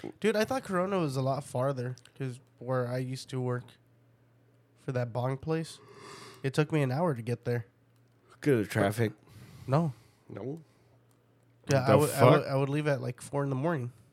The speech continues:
Speaker 2: The fuck?
Speaker 1: Yeah, it was by the mountains. Like, mountain mountains. Like, I took mountain trails to get there.
Speaker 2: The fuck?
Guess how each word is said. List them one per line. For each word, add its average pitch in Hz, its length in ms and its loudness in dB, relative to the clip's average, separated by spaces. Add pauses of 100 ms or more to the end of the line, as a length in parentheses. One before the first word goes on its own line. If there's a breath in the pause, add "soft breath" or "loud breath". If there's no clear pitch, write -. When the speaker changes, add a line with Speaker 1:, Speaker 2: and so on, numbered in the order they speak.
(1400)
Speaker 2:
The - 80 -14
fuck? - 320 -14 (640)
Speaker 1:
Yeah, 151 320 -4
it 143 80 -6
was 156 180 2
by 151 160 2
the 135 100 -4
mountains. 131 600 -6 (840 soft breath)
Like, 127 140 -10
mountain 127 240 -8
mountains. 117 460 -10
Like, - 180 -10
I 123 140 -4 (180)
took - 260 -4
mountain 123 320 -8
trails 127 440 -4 (100)
to 131 80 -16
get 120 220 -10
there. 117 180 -10 (2000 soft breath)
Speaker 2:
The - 120 -14
fuck? - 340 -12